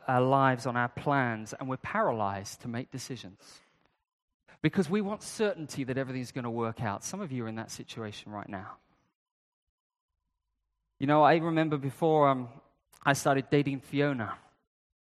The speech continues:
I was in indecision for a long time. I wanted a sign. I thought an angel would come down and say to me,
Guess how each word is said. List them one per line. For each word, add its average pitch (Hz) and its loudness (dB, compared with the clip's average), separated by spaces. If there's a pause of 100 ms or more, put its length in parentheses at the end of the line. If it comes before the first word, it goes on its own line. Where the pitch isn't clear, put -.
(920)
I - 4
was 175 6
in 180 6
indecision 175 4
for 151 2
a 139 6
long 147 4
time. 143 0 (1200)
I 170 8
wanted 185 6
a 190 4
sign. 143 2 (840)
I 165 4
thought 214 6
an 214 6
angel 208 2
would 165 -2
come 196 -2
down 196 4
and 151 -2
say 202 4
to 190 -4
me, 120 -2